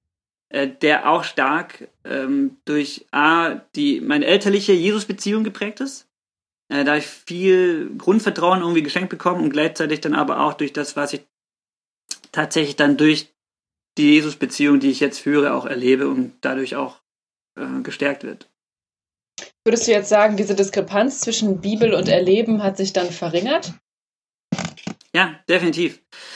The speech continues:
Speaker 1: Also das war allerdings ein schwieriger Weg, ähm, der sich bestimmt, also von meinem siebzehnten Lebensjahr, so bis ich so fünfundzwanzig war, hingezogen hat, äh, dass ich eben, also, ich sag mal, bei mir hat sich das explizit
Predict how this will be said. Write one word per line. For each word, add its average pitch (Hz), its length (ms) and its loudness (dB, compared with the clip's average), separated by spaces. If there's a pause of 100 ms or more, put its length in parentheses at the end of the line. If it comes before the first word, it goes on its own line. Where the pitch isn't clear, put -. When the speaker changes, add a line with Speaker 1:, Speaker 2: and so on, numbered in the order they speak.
(180)
Speaker 1:
Also 143 200 -2
das 175 200 2
war 180 320 2
allerdings 185 460 0
ein 165 140 -2
schwieriger 175 520 2
Weg, 185 440 2
ähm, 156 1080 -2 (760)
der 156 460 0
sich 151 240 -10
bestimmt, 170 440 -4
also 147 180 2
von 160 160 -4
meinem 160 180 4
siebzehnten 170 420 -2
Lebensjahr, 156 520 0
so 143 120 -2
bis 143 200 -2
ich 151 100 -4
so 139 80 -4
fünfundzwanzig 165 600 -2
war, 131 340 -4 (400)
hingezogen 190 520 0
hat, 196 260 -6 (480)
äh, 147 340 2 (140)
dass 151 340 0
ich - 300 -6
eben, 165 240 2
also, 160 320 2 (240)
ich - 80 -16
sag 151 80 -4
mal, 147 100 2
bei 135 80 2
mir 165 200 4
hat 175 100 -2
sich 147 100 -12
das 143 160 -2
explizit 156 720 -6